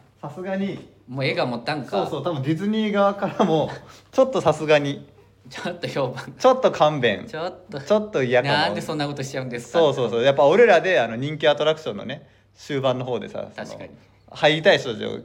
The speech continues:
Speaker 1: 削ってしまってるから。
Speaker 2: 削ったな。
Speaker 1: そうそうそう。やっぱそういうことはね、防がないといけない。
Speaker 2: ソ-、ソロかとも思われたし。
Speaker 1: そうそうそう。ソロだと思われるし、だから運営に迷惑かけちゃうからね。
Speaker 2: 確かに。
Speaker 1: でもなんか、二千に関係あるものがいいね。二千。
Speaker 2: 二千。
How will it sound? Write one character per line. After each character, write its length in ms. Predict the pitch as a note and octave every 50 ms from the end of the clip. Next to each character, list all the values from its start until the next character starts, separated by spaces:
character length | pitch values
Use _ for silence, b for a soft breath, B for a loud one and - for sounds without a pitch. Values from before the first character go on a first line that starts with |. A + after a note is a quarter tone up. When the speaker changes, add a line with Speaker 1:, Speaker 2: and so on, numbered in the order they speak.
| - -
Speaker 1:
削 220 | - - D3 C#3 D3
っ 20 |
て 140 | C#3 E3 D3+
し 60 | D#3
ま 80 | D#3 D#3
っ 40 |
て 80 | D3+ C#3
る 60 | A#2
か 100 | G#2+ G2+
ら。 220 | F#2 - - - - _
Speaker 2:
削 240 | - - A#2 G2+ -
っ 20 |
た 160 | - _ - G#2
な。 180 | G2+ G2+ G#2+
Speaker 1:
そ 200 | A2 - C#3 B2
う 40 | A2+
そ 140 | - A#2+ A2
う 60 | G2+
そ 60 | -
う。 20 | G#2+
や 80 | A#2
っ 20 | A2+
ぱ 80 | A#2+
そ 160 | A#2 - E3
う 40 | E3
い 20 | E3+
う 40 |
こ 80 | E3 E3+
と 80 | C#3+ A2
は 180 | G2+ F#3+ D3 G#2
ね、 100 | G2+ G2+
防 200 | - C3+ C3 D#3+
が 100 | D#3 E3+
な 80 | D#3+ B2+
い 40 |
と 60 | A2 G#2
い 40 |
け 80 | G#2 G#2+
な 100 | G#2 G2
い。 160 | - - - -
Speaker 2:
ソ-、 260 | - - - D#3 D#3 -
ソ 180 | - - F3+
ロ 140 | D#3+ D3 C3+
か 140 | - A#2+ -
と 120 | - A2+
も 180 | G#2+ G#2 G2+ G#2+
思 180 | A2 A2 A2+
わ 80 | A2+ A2+
れ 80 | A2 -
た 100 | - F#2
し。 60 | -
Speaker 1:
そ 180 | - G#3 F#3
う 40 | D#3+
そ 120 | E3 D#3+ C3+
う 40 |
そ 120 | B2 C#3 B2
う。 40 | A#2
ソ 140 | - - B3+
ロ 100 | A#3+ G3+
だ 100 | D3 C3
と 80 | -
思 80 | A#2+ A#2
わ 80 | A#2 A#2
れ 80 | A#2+
る 120 | A#2 G#2+ G#2
し、 500 | - - D3+ D3 A#2+ G2 - - - G#2
だ 80 | B2 A#2+
か 60 | C3+
ら 80 | D3
運 180 | E3 A3 A#3+ A#3+
営 100 | A#3+ A#3
に 60 | A3
迷 120 | G#3+ A#3 A3+
惑 100 | E3+ -
か 80 | C3
け 80 | B2 A2+
ち 60 | A2
ゃ 20 | G#2
う 60 | G#2
か 80 | - -
ら 100 | - -
ね。 180 | - B2 C3 -
Speaker 2:
確 240 | - C3 - - -
か 60 | G#2
に。 80 | - -
Speaker 1:
で 40 | - _ - - _ _
も 80 | - D3
な 80 | F#3 G#3+
ん 20 |
か、 60 | D#3
二 140 | D3 F3 G3+
千 260 | G#3 G#3 C4+ C4+ B3
に 80 | G3+ -
関 240 | - D3 D3 D3+ D3
係 100 | C#3+ E3+
あ 60 | D#3
る 80 | C3
も 80 | A2 G#2+
の 80 | G#2 G#2
が 80 | G#2+
い 40 | G#2+
い 40 | -
ね。 180 | G#2 A2 - - _ _
二 160 | - A#2 A#2+
千。 340 | A#2 - D3+ C#3 A2 - - -
Speaker 2:
二 80 | A2+ A2
千。 420 | A2 - - E3 E3 C3+ - -